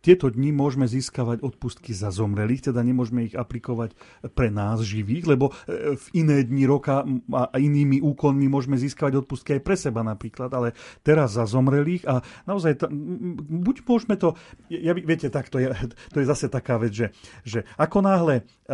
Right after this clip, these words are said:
ako si venujem tie odpustky za niekoho konkrétneho, tak ako by som predpokladal, že ten človek ešte nedosiahol spásu, že je v očistci.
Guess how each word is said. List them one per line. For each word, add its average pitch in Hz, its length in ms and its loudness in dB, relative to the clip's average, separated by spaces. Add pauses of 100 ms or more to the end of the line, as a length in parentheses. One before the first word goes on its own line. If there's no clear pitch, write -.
(520)
ako 131 160 -6
si 139 260 -4
venujem 156 640 6
tie 131 220 2 (220)
odpustky 165 600 0
za 143 240 2
niekoho 160 400 4
konkrétneho, 135 560 0
tak - 160 0
ako - 160 0
by 160 120 0
som 156 200 0
predpokladal, 139 880 0 (240)
že 139 160 -2
ten 135 160 0
človek 143 320 2
ešte 131 160 -6
nedosiahol 131 400 2
spásu, 107 480 -2
že 120 220 4
je 120 40 4
v 113 80 2
očistci. - 460 -4